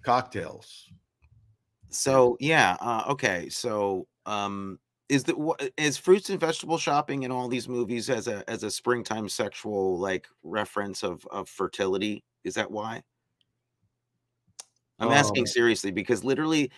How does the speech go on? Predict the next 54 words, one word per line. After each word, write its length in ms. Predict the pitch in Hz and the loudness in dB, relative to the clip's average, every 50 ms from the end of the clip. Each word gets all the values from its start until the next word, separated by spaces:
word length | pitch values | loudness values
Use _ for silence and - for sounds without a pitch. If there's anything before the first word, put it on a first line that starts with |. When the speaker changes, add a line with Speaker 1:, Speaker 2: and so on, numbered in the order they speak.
| - - _ | -20 -6 _
Speaker 2:
they 140 | - 127 127 | 2 2 2
pass 380 | - - 139 131 135 135 139 | 4 2 0 2 2 0 0
a 60 | 143 127 | -2 -6
fruit 300 | - - 139 143 131 120 | -4 0 2 2 2 2
and 80 | 123 | 0
vegetable 560 | 95 117 117 110 - - - 107 123 113 110 | 0 0 -2 -2 -4 -4 -2 0 0 0 0
stand 640 | 95 - - - - 127 131 135 143 151 156 156 147 | -2 -4 -4 -2 -2 -2 0 0 -2 -4 -4 -6 -4
or 180 | - 117 117 | -4 -4 -4
go 160 | 107 120 117 104 | -2 -2 -2 -2
fruit 280 | - - 135 139 131 | -2 0 0 0 0
and 100 | 135 131 | 0 2
vegetable 340 | 131 131 123 - - 113 117 | 0 0 0 0 -4 -6 -6
shopping 460 | 117 - - 123 117 117 - 113 110 | -4 -4 -2 -2 -4 -4 -6 -8 -8
in 120 | 104 101 - _ - | -8 -10 -10 _ -4
every 300 | 120 117 104 107 123 120 | -2 -2 0 0 0 0
one 180 | 117 113 110 113 | 0 -2 -4 -6
of 100 | 104 98 | -8 -8
these 200 | 104 104 92 - | -8 -8 -8 -8
movies 540 | 101 101 101 92 95 90 90 87 - - - _ _ _ _ _ - - | -6 -6 -6 -6 -6 -6 -8 -8 -10 -14 -16 _ _ _ _ _ -8 -4
I've 180 | 95 104 98 95 | -2 -2 -2 -2
Speaker 1:
<clears throat> 0 | |
Speaker 2:
ever 260 | 95 98 90 95 90 | -2 -2 -2 -2 -4
seen. 360 | - - 92 85 73 - _ _ _ _ _ _ _ _ _ _ _ _ - | -4 -6 -8 -10 -12 -16 _ _ _ _ _ _ _ _ _ _ _ _ -8
And 140 | 104 107 101 - - | -8 -8 -8 -6 -4
I'm, 120 | 113 113 110 | -4 -4 -4
I'm 60 | 95 _ - | -4 _ 2
guessing 360 | 139 131 127 - - 113 113 | 2 4 4 2 0 -2 -2
it's 160 | 107 95 - | -2 -4 -6
got 240 | - 117 101 95 - | -8 -8 -8 -6 -6
something 240 | - 101 95 95 90 | -6 -6 -6 -6 -6
to 60 | 85 | -6
do 100 | 90 90 | -6 -6
with 120 | 90 82 | -6 -6
that, 240 | 80 80 71 69 - - | -8 -8 -10 -10 -12 -12
yeah? 240 | 87 87 87 95 - _ _ - | -12 -12 -12 -14 -16 _ _ -4
Speaker 1:
Well, 100 | 123 123 | 0 4
they 160 | 127 165 170 165 | 6 6 6 6
have 220 | 180 180 175 147 | 4 2 2 2
lots 340 | 151 147 131 135 135 - - | 2 2 2 2 0 -4 -8
of 120 | 117 107 - | -8 -10 -8
fruit 340 | - 120 117 110 104 - _ - | -6 -4 -4 -4 -4 -6 _ -10
and 160 | 104 98 92 | -8 -6 -4
vegetable 440 | 104 104 101 101 - - 98 92 92 | -4 -6 -6 -6 -10 -12 -10 -10 -10
stands 480 | - - - 101 95 92 87 85 - | -10 -10 -10 -8 -8 -8 -8 -10 -12
in 80 | 82 90 | -10 -8
England. 460 | 98 101 101 90 78 71 67 60 - _ _ | -8 -8 -8 -8 -10 -10 -12 -14 -18 _ _
That's 200 | - 113 110 110 | -2 -2 -2 -2
how 80 | - 123 | -2 -4
you 180 | 110 104 98 95 | -4 -2 -4 -4
know 140 | 95 90 | -4 -6
you're 200 | 90 90 87 87 | -6 -6 -6 -6
there. 320 | 82 90 87 85 76 73 73 | -6 -6 -8 -8 -8 -10 -12
They're, 280 | - - 90 87 78 - | -10 -8 -6 -6 -8 -8
they're, 480 | 104 98 113 104 98 95 92 90 90 | -6 -2 0 0 0 0 0 -2 -6